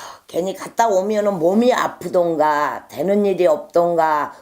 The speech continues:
꿈자리가 사납던가 이런 게 상문방이에요. 그러니까는 유의해서, 유의해가지고 가셔-, 가셔가지고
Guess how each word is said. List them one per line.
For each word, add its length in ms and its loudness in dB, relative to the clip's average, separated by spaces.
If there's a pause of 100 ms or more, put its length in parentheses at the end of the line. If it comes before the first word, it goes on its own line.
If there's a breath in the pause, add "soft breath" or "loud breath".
꿈자리가 540 2
사납던가 720 -2
이런 340 0
게 220 2 (300 loud breath)
상문방이에요. 1300 -2 (200)
그러니까는 640 -6 (260 loud breath)
유의해서, 1120 2
유의해가지고 800 0
가셔-, 420 -2
가셔가지고 1000 0